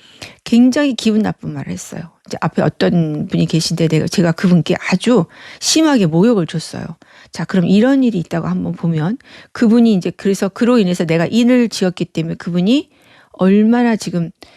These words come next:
어, 마음이 불편하고 괴로우시겠습니까? 그러면 그것이 과란 말이에요. 그런데 우리는 이제 그러면 내가 기-, 그 험한 말을 했기 때문에 그분이 나-, 내게도 당연히,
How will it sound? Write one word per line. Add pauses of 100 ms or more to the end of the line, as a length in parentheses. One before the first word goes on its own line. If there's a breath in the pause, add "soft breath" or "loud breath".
(160 loud breath)
어,
마음이
불편하고
괴로우시겠습니까?
그러면
그것이
과란
말이에요. (480 loud breath)
그런데
우리는
이제
그러면 (320 loud breath)
내가
기-, (200)
그
험한
말을
했기
때문에
그분이
나-, (100)
내게도
당연히,